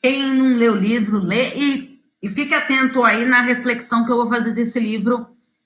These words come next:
que vai sair na primeira semana no canal do YouTube, tá? No Instagram não dá, porque como passou de, de dez minutos, não dá pra eu colocar no I G T V. Por isso que quem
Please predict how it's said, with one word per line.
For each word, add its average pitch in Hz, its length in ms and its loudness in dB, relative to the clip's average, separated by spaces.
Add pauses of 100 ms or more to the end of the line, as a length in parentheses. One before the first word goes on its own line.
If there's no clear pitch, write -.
que 214 100 -4
vai 226 140 6
sair 240 140 4
na 233 80 4
primeira 262 320 4
semana 254 680 2
no 226 100 2
canal 247 300 4
do 277 100 2
YouTube, 233 500 0
tá? 226 180 4
No 254 80 4
Instagram 294 480 2
não 330 180 0
dá, 254 220 4
porque - 200 -8
como 302 220 -4
passou 262 440 0
de, 208 680 -2
de 226 120 -2
dez 226 300 2
minutos, 226 460 0
não 277 160 -4
dá 262 120 2
pra 254 120 0
eu 254 40 -2
colocar 254 340 0
no 254 100 0
I 240 40 -2
G 226 120 -2
T 262 200 -4
V. - 320 -12
Por 220 100 -2
isso 269 200 -6
que 294 120 -4
quem 302 380 0